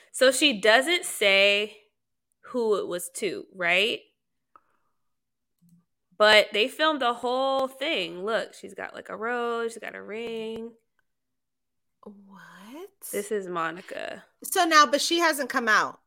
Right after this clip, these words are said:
Speaker 2: and said that it's
Speaker 1: She
Speaker 2: true.
Speaker 1: has not come out and said that it was,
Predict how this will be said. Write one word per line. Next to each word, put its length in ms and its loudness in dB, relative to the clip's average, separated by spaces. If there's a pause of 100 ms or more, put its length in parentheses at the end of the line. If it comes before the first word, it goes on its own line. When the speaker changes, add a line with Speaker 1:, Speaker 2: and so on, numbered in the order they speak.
Speaker 2:
and 180 -8
said 600 -2 (840)
that 200 -2
it's 140 -4
Speaker 1:
She 100 4
Speaker 2:
true. 100 8
Speaker 1:
has 140 8
not 180 4
come 200 2
out 180 8
and 80 -2
said 360 4
that 180 4
it 140 2
was, 720 -2